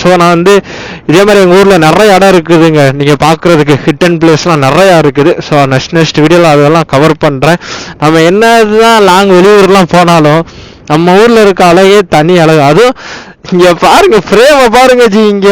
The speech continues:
நம்ம சாதுமாவை தான் அல்டிமேட். என் தம்பி போட்டோ போட்டுட்டு இருக்கான் நம்ம சாதுமாவை. So, எங்க வீட்டுல வந்து எப்படி சொல்றதுன்னா, ஒரு பெஸ்ட் லுக்கிங் பைக்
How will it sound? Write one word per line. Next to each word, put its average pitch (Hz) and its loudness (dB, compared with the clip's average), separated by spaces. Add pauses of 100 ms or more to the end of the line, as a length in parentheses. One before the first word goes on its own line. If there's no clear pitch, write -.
(120)
நம்ம 170 -2 (140)
சாதுமாவை 202 0
தான் 208 -2
அல்டிமேட். 170 -2
என் 139 -2
தம்பி 160 -2
போட்டோ 160 -2
போட்டுட்டு 147 -2
இருக்கான் 139 -2
நம்ம 127 -2
சாதுமாவை. 127 0 (2000)
So, 165 0 (140)
எங்க 180 0 (160)
வீட்டுல 208 -2 (240)
வந்து 190 -2 (100)
எப்படி 170 -4
சொல்றதுன்னா, 180 0 (840)
ஒரு 170 2 (300)
பெஸ்ட் 165 -2 (100)
லுக்கிங் 196 0
பைக் 180 0